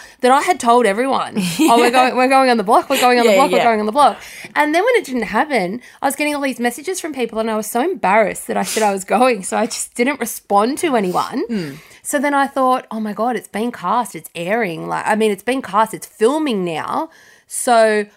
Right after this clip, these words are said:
Speaker 1: I put this Instagram post up. And it said something along the lines, it's really funny 'cause I did,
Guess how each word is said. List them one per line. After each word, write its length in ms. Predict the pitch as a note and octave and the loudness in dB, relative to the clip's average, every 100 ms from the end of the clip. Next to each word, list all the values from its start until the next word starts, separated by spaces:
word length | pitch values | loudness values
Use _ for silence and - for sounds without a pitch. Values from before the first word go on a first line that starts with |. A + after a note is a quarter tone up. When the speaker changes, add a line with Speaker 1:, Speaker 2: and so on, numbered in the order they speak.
| _ - | _ -6
Speaker 1:
I 120 | G#3+ | -6
put 300 | G#3+ C#4 - | -6 -12 -8
this 300 | A#3 F#3+ - _ A3 | -8 -8 -10 _ -8
Instagram 640 | A#3+ - D4+ C#4 C4 A#3 | -6 -6 -8 -4 -2 -4
post 440 | - G3 G#3 - | -2 0 0 -4
up. 220 | F#3 - - _ _ _ - - - | -4 -4 -8 _ _ _ -20 -20 -4
And 120 | A#3 | 0
it 120 | A#3 - | 0 0
said 240 | A#3+ G#3+ | -2 -2
something 460 | - A#3+ C4 D4 C#4+ | -2 -2 -2 -6 -2
along 280 | C#4 B3 | 0 0
the 60 | A3 | 0
lines, 280 | G3+ F3+ F3 | -2 -2 -6
it's 180 | - F#3 | -8 -6
really 220 | F3+ F#3 | -4 -4
funny 260 | F3+ E3+ | -4 -6
'cause 160 | E3 E3 | -8 -4
I 120 | D#3+ | -4
did, 260 | D#3+ E3 | -4 -8